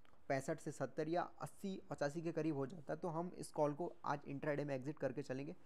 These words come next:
Otherwise इस call को हम next day के लिए भी plan करेंगे और expiry के लिए इसको hold रखते हैं। तो चलिए, ये तो हो गया निफ्टी की planning।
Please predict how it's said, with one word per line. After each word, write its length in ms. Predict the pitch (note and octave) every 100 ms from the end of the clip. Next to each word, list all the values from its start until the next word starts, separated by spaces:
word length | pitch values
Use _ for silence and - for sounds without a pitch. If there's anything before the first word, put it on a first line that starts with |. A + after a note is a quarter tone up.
| - - -
Otherwise 420 | F3+ G#3+ F#3+ G#3 - -
इस 100 | -
call 320 | - D#3 E3+
को 120 | E3+
हम 280 | C3 D#3+ A3 - - - -
next 320 | C3+ D3 D3+
day 100 | E3+
के 160 | F#3 D3+
लिए 200 | C#3 C#3
भी 140 | F3+ B3+ - - - - - - - - - - - - -
plan 240 | D3+ D#3+
करेंगे 360 | D3 C#3 C#3+ F#3+
और 260 | - D#3+
expiry 400 | D3 D3 - D3+
के 140 | D3 D3+
लिए 240 | C#3+ D3
इसको 300 | D3+ - G3+ B3 - - - -
hold 220 | D3+ C3+
रखते 280 | B2+ - A#2+
हैं। 180 | A2+ A#2 - - - - - - - -
तो 100 | A#3+
चलिए, 240 | A3+ B3
ये 220 | D#3 C#3
तो 160 | F#3 G#3+
हो 160 | G3+
गया 200 | F#3 A3
निफ्टी 360 | G3+ D#3 - F#3+
की 120 | A#3+
planning। 400 | A#3 C#3+ B2+ B2+